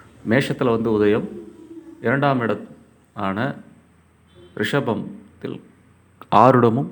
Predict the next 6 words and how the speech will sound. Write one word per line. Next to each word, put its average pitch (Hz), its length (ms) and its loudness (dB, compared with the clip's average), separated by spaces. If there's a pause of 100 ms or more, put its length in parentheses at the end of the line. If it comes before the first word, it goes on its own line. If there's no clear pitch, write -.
(120)
கவிப்பும் 120 560 0
சேர்ந்தே 113 500 2
இருக்குது. 107 480 -6 (960)
அதோடைய 107 340 2
அதிபதியான 110 840 -2
சுக்கிரன் - 680 -2